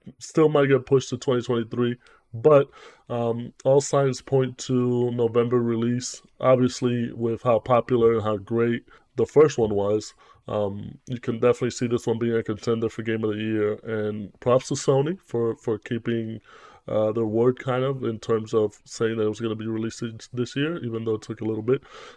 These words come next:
Um, and I'm pretty sure they're, they'll probably do a showcase between now and November to kinda show off more gameplay,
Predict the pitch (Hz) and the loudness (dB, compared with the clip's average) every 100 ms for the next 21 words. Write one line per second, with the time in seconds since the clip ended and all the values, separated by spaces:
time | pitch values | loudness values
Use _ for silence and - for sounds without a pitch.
0 | _ 113 113 120 - 135 131 190 - 165 | _ -6 -6 -8 -2 0 2 0 4 4
1 | 143 139 127 131 123 120 - 127 123 117 | 6 6 6 2 2 0 0 0 0 0
2 | 113 - 123 117 127 117 107 - 113 - | -2 0 -2 0 -2 -2 -4 -10 -12 -8
3 | 117 113 107 107 107 120 117 107 98 98 | -6 -4 -2 -2 -2 -2 -2 -2 -2 -4
4 | 98 101 - - - _ _ - 120 113 | -2 -6 -8 -20 -20 _ _ -4 0 0
5 | 107 101 - - _ _ - - 123 113 | -2 -4 -8 -14 _ _ -10 -4 0 0
6 | - 127 117 - 113 110 117 117 113 123 | 2 2 2 2 -2 0 -2 -2 -2 -2
7 | 117 117 110 | 0 -2 -6